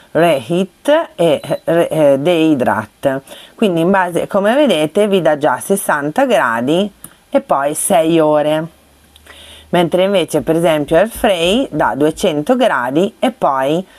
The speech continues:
da, ehm, venti minuti. Se io vado a schiacciare mentre c'è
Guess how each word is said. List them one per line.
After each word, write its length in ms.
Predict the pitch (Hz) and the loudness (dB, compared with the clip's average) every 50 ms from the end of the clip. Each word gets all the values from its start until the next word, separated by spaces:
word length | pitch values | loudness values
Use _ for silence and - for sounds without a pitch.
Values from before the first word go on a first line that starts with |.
| - - - _ _ | -20 -20 -20 _ _
da, 400 | 185 175 156 165 160 165 - - | -2 -2 0 0 0 -2 -4 -4
ehm, 920 | - 160 151 147 143 143 139 135 135 135 131 131 127 123 123 117 117 110 - - | -2 0 2 2 2 0 0 0 0 0 0 0 0 0 0 -2 -4 -4 -6 -4
venti 480 | 165 180 - 165 156 160 151 - 165 160 | -2 -2 0 0 -2 -4 -4 -2 -2 -2
minuti. 680 | 156 147 143 135 120 123 123 - - 147 143 147 151 143 _ _ | 0 0 -2 -2 -4 -4 -6 -6 -6 -6 -4 -4 -6 -8 _ _
Se 240 | _ - - - 190 | _ -16 -6 -2 0
io 320 | 175 170 185 185 175 156 147 | 0 2 2 2 2 2 2
vado 220 | 151 156 147 147 | 2 2 2 0
a 60 | 151 | -2
schiacciare 800 | - - - - 254 240 - - - - 170 135 120 120 135 139 | -2 -4 -4 -4 -4 -4 -4 -6 -4 -2 -2 -2 0 -2 -2 -2
mentre 500 | 151 175 185 190 185 165 - 165 165 - | 0 0 0 0 0 0 -2 -4 -4 -6
c'è 320 | - - 214 190 160 110 | -4 -4 -4 -2 -4 -6